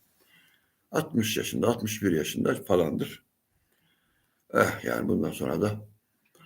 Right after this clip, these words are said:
sağ ol, Allah sağlık versin, afiyet versin üstada da.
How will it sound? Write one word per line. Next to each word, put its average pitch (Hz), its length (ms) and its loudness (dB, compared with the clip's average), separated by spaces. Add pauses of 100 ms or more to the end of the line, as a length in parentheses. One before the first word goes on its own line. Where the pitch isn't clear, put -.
(1300)
sağ 92 320 2
ol, 95 60 2
Allah 92 240 4
sağlık 78 420 0
versin, - 260 -4
afiyet 101 420 -2
versin - 280 -4
üstada - 460 -2
da. 127 80 -4